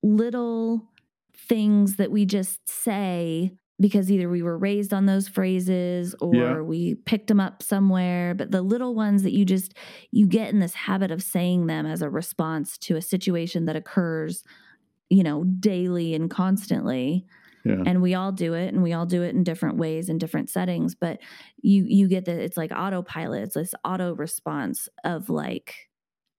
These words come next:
Speaker 1: just try-, you're just trying to get your kid to eat their fucking dinner.
Speaker 2: To eat,
Speaker 1: Like,
Speaker 2: 'cause you know they're gonna be
Speaker 1: <laughs> it's
Speaker 2: hungry in an
Speaker 1: Yeah.
Speaker 2: hour if they don't. I mean, really what you're trying to do is get 'em to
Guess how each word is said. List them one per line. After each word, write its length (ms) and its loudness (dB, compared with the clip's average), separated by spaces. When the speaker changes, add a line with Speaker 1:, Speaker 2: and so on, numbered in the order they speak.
Speaker 1:
just 220 -4
try-, 200 -2
you're 160 -2
just 260 -4
trying 260 0
to 60 4
get 160 0
your 100 0
kid 340 -2
to 140 -10
eat 220 -4
their 140 -4
fucking 320 -6
dinner. 160 -6
Speaker 2:
To 120 2
eat, 300 0
Speaker 1:
Like, 120 8
Speaker 2:
'cause 80 4
you 60 4
know 140 2
they're 140 0
gonna 220 4
be 120 4
Speaker 1:
<laughs> 40 2
it's 80 -2
Speaker 2:
hungry 540 2
in 140 2
an 120 2
Speaker 1:
Yeah. 100 4
Speaker 2:
hour 200 -2
if 200 -2
they 160 2
don't. 340 0
I 100 2
mean, 140 2
really 300 2
what 220 -2
you're 80 -4
trying 320 2
to 80 0
do 380 2
is 140 -4
get 160 0
'em 180 0
to 240 -2